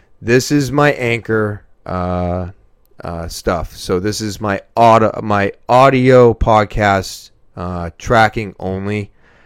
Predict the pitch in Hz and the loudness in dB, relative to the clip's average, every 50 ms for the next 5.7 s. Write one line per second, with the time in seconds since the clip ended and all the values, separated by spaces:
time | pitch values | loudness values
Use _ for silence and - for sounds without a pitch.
0 | _ _ _ _ _ - - 101 101 98 95 92 92 - _ - - 123 131 139 | _ _ _ _ _ -6 -2 0 0 0 0 -2 -4 -6 _ -2 0 2 4 4
1 | 147 135 - 135 117 113 110 110 104 98 101 101 104 95 92 92 - - - _ | 4 2 2 0 0 0 -2 -4 -6 -6 -6 -6 -6 -6 -6 -10 -14 -18 -20 _
2 | _ _ _ _ _ - - - - 131 127 123 113 - 120 113 113 113 110 113 | _ _ _ _ _ -14 -10 -4 0 2 2 2 0 -2 -4 -2 -2 -2 -2 -4
3 | 110 _ _ _ _ _ _ _ _ _ _ _ _ _ _ _ _ _ _ _ | -6 _ _ _ _ _ _ _ _ _ _ _ _ _ _ _ _ _ _ _
4 | _ _ _ _ _ _ _ _ _ _ _ _ _ - - 123 143 156 165 165 | _ _ _ _ _ _ _ _ _ _ _ _ _ -2 0 4 4 6 6 4
5 | 156 - 151 139 127 - 127 123 123 123 120 113 107 104 | 4 2 0 0 0 2 2 2 4 4 2 2 0 -4